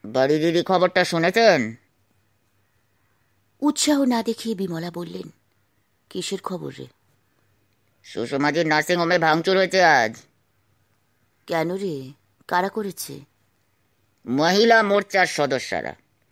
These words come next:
Speaker 1: প্রায় হাজার খানেক মহিলা ওখানে গিয়ে আর যা ইচ্ছে তাই করে এসেছে।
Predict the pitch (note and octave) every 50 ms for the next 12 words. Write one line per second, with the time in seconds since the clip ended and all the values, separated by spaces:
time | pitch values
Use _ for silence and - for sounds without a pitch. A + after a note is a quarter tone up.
0 | _ _ _ _ _ _ _ _ _ _ _ _ - F#2+ G#2+ A2+ A#2 A2+ A2+ B2
1 | C3+ C3 D3+ D3+ C#3+ E3 E3 E3+ E3 - - D#3 D#3+ D#3+ D#3+ E3 D#3 D3+ C3 D#3
2 | D#3 D#3+ D#3 D3+ C#3+ D#3+ D#3+ D#3 D3 C#3+ C3 A#2 D2 - B2 C3 A2 F2+ A#2+ B2
3 | C3 D3+ D#3+ D#3+ E3+ E3 D3+ - E3+ D#3 - D3+ D3+ C3 D3+ D3 C3 B2+ A#2 F#2
4 | F#2 - - F#2 -